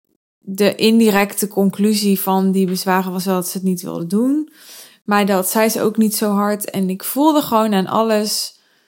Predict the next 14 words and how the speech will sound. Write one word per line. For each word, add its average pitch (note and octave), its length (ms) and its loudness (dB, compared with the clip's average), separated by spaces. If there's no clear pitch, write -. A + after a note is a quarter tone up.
eh, G#3 240 -6
ze G3+ 200 -4
wil C4 160 4
het B3+ 160 2
wel G3 240 2
doen, A3+ 360 4
maar G3+ 180 4
er, G3 340 2
ja, E3+ 300 0
er, - 300 -4
er G#3 200 -2
zitten A3+ 320 -6
gewoon F#3 320 0
nog, F3+ 320 0